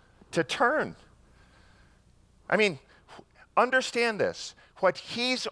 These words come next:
offering when he speaks about judgment is that the God of heaven wants to spare you from judgment.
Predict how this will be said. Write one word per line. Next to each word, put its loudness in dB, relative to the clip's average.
offering 0
when 2
he 2
speaks -4
about 2
judgment -2
is 2
that 4
the 0
God 4
of 2
heaven 0
wants 2
to -10
spare 2
you -6
from -6
judgment. -6